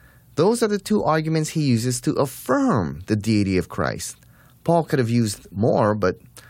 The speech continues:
does not see it necessary to do so in the introduction to the book of Romans.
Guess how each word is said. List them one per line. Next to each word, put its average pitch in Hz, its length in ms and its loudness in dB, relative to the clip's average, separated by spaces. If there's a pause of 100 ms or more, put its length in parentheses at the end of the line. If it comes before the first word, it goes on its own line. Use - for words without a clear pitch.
(160)
does 135 180 0
not 143 160 0
see 135 200 0
it 104 60 0
necessary 107 600 0
to 104 100 -6
do 113 220 0
so 98 320 0
in 170 160 2
the 160 160 0
introduction 120 840 -2
to - 120 -6
the 139 100 0
book 95 340 2
of 110 180 -2
Romans. 139 600 -2